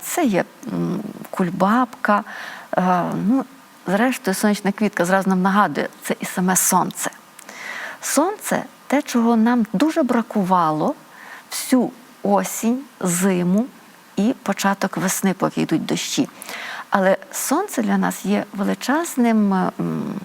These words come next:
стимулом для утворення в нашому організмі вітаміну Д,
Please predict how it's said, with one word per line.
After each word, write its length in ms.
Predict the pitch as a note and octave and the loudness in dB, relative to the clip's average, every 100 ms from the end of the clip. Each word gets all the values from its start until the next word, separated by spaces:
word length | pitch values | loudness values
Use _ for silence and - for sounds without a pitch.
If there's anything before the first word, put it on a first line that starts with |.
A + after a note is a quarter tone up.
| - - - - - - - | -12 -14 -16 -18 -20 -20 -14
стимулом 680 | - - - C#4 D4 F#3 E3 - | -10 -4 2 2 2 2 0 -2
для 220 | F3 F3+ - - | 0 2 0 -10
утворення 580 | - - G3+ C4+ A#3 G3 - | -14 -2 2 2 2 2 0
в 100 | F3 | 0
нашому 380 | F3+ - E3 | 0 0 -2
організмі 580 | - - D3+ E3+ A#3+ A3 | 0 -2 0 0 2 0
вітаміну 480 | E3+ - E3+ F#3+ G3 | 0 -2 0 2 2
Д, 240 | D#3+ D#3+ | 2 0